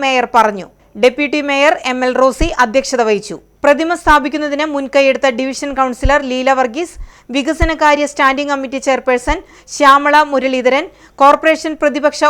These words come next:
ഉപനേതാവ് സുനിൽ രാജ്, കൗൺസിലർമാരായ സിന്ധു ആൻഡോ ചാക്കോള, അഡ്വക്കേറ്റ് വില്ലി, തൃശൂർ സോഷ്യൽ സർവീസ് ക്ലബ്ബ് പ്രസിഡന്റ് ആന്റണി തരകൻ, കോർപ്പറേഷൻ സൂപ്രണ്ട് എഞ്ചിനീയർ ഷൈബി ജോർജ്, സി കെ ജോയ്, അഡ്വക്കേറ്റ് സണ്ണി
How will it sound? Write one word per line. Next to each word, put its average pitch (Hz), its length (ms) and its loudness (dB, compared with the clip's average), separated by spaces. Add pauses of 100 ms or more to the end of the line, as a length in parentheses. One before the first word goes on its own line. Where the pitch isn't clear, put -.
ഉപനേതാവ് 269 540 2 (100)
സുനിൽ 262 260 -4 (100)
രാജ്, 311 240 -2 (540)
കൗൺസിലർമാരായ 302 920 2 (100)
സിന്ധു 277 320 -2 (120)
ആൻഡോ 269 220 2 (100)
ചാക്കോള, 247 360 2 (540)
അഡ്വക്കേറ്റ് 262 500 -4
വില്ലി, 254 260 -4 (380)
തൃശൂർ 320 300 -2 (120)
സോഷ്യൽ 294 420 2
സർവീസ് 294 340 -4
ക്ലബ്ബ് 269 280 -2
പ്രസിഡന്റ് 269 440 0 (200)
ആന്റണി 269 400 -2
തരകൻ, 262 320 -2 (560)
കോർപ്പറേഷൻ 320 580 4
സൂപ്രണ്ട് 285 380 -2 (140)
എഞ്ചിനീയർ 269 380 -2 (120)
ഷൈബി 269 500 0
ജോർജ്, 269 380 0 (480)
സി 294 120 0 (140)
കെ 285 100 2 (120)
ജോയ്, 269 200 2 (300)
അഡ്വക്കേറ്റ് 262 480 -2
സണ്ണി 269 280 0